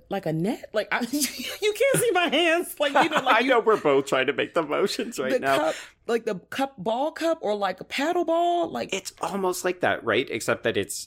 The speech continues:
Speaker 2: person size. So obviously what has
Speaker 1: Oh.
Speaker 2: happened is that Mark has been playing with throwing this ball around and it has struck him in the face, and that's how he's lost a tooth. And you would think, you know, like,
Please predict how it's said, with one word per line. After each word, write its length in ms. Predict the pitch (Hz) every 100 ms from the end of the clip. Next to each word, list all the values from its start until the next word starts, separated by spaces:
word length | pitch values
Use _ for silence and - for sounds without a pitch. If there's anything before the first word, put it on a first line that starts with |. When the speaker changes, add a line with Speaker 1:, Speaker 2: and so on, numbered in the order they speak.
| -
Speaker 2:
person 500 | - 170 - 73 -
size. 460 | - - 64 - -
So 420 | - 98 95 -
obviously 540 | 120 123 113 104 104
what 180 | 90 185
has 140 | 254 165
Speaker 1:
Oh. 40 |
Speaker 2:
happened 420 | 107 98 87 90
is 140 | 95 -
that 200 | 98 -
Mark 240 | 95 98
has 120 | 90
been 200 | - 85
playing 560 | 82 - 98 87 87 82 -
with 200 | 85 _
throwing 300 | - 98 90
this 160 | 82 85
ball 340 | - 82 85
around 380 | 80 90 85 85
and 160 | - 92
it 140 | 80
has 360 | 78 92 80 - _ _
struck 420 | - - 92 -
him 180 | - 85
in 200 | - 85
the 80 | 80
face, 360 | - - - -
and 100 | 85
that's 200 | 65 -
how 160 | 87
he's 240 | 76 82 -
lost 380 | 82 80 - -
a 40 |
tooth. 400 | - 139 131 92 - - - - _ -
And 320 | 120 110 - _ _ _
you 320 | 98 104 123
would 260 | 120 101 -
think, 420 | 92 69 - -
you 80 | 104
know, 140 | 87 87
like, 200 | 85